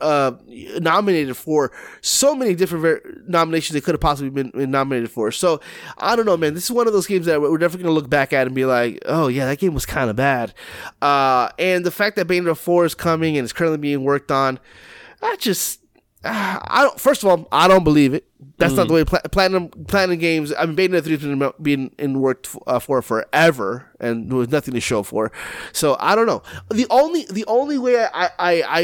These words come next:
Speaker 1: I, I, I think that this could be, uh, this could be a positive is that they understand the shortcomings of the hardware, and they actually have the next Switch hardware, or at least a development kit ready to go, to the point that they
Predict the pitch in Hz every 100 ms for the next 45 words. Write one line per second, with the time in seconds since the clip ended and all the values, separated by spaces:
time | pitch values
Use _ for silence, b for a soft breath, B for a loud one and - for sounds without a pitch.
0 | - 160 156 _ _ _ 139 147 - 160
1 | - 185 175 151 127 156 - 151 147 147
2 | - _ 139 139 123 - 151 - 170 147
3 | 131 - 151 156 151 170 175 - B B
4 | B - 202 175 180 147 - B B B
5 | _ _ _ _ _ _ _ - 185 214
6 | 220 208 - 202 185 - 180 - 185 170
7 | 165 151 147 156 170 180 180 139 143 156
8 | 143 165 - 175 123 151 156 143 135 139
9 | 135 - - - 147 139 - - 127 131
10 | 139 135 139 135 131 123 139 131 - 131
11 | 113 120 127 135 135 - 147 - 131 127
12 | 135 131 117 123 135 175 B B B B
13 | - 165 143 165 160 156 143 151